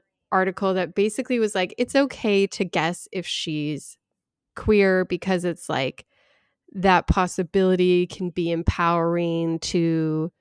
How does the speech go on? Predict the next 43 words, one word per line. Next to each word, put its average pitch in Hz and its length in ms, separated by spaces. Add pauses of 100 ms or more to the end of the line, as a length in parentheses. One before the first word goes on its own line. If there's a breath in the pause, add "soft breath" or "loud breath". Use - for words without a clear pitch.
(800)
uh, 196 220 (540)
audiences. 185 1120
And 175 140
it's 175 220
like, 175 180
we 185 120
can't, 196 340 (140)
we 202 80
can't 220 300
reject 180 840
the 165 220
possibility 120 640
of 120 100
queerness 127 400
because 170 320
that's - 580 (380)
homophobic. 165 840 (640 soft breath)
And 254 180
so, 269 240
I 277 120
don't 277 100
know, 170 100
it's 196 220
just 302 160
the 311 80
same 226 240
argument, 202 440
but 196 140
to 202 60
have 190 220
it 190 100
in 175 100
the 175 60
New 170 100
York 170 200
Times 170 340
instead 175 280
of 160 80
on, 156 160
like, 156 160
a - 60
Tumblr 175 420
blog 196 380